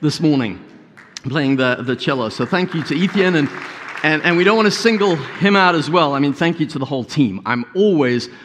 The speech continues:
appreciative of the volunteers that we have who give up their time, who serve, uh, their practice during the week. You know, the, the leaders like Ferris and the others, they spend time picking the songs and just kind of praying through the whole format. And it doesn't just happen.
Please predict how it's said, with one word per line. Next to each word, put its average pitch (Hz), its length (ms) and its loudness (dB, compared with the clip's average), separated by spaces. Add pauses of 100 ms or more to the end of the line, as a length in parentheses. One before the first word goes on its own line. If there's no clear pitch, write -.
(120)
appreciative 170 800 0
of 127 180 -4
the 123 80 -6
volunteers 139 680 0
that 117 200 -4
we 127 160 -2
have 135 400 -2
who 120 120 -8
give 143 220 -4
up 151 160 -2
their 135 140 -2
time, 135 480 -4
who 110 80 -4
serve, 143 680 -2 (220)
uh, 127 240 -2
their 120 120 -4
practice 170 560 -4
during 156 300 0
the 147 80 0
week. 156 420 0
You 127 160 -2
know, 120 80 0
the, 117 180 -4
the 123 160 -6
leaders 160 500 2
like 120 140 -4
Ferris 165 480 -2
and 127 100 2
the 131 100 2
others, 160 320 0 (340)
they 147 160 2
spend 156 280 0
time 143 300 -2
picking 175 360 -2
the 127 80 2
songs 165 680 0 (580)
and 143 100 2
just 147 200 -2
kind 151 120 0
of 120 80 -6
praying 170 360 2
through 165 240 -2
the 135 80 -2
whole 175 200 -4
format. 170 600 -2
And 131 120 0 (280)
it - 100 -2
doesn't 180 260 4
just 208 180 0
happen. 202 440 -2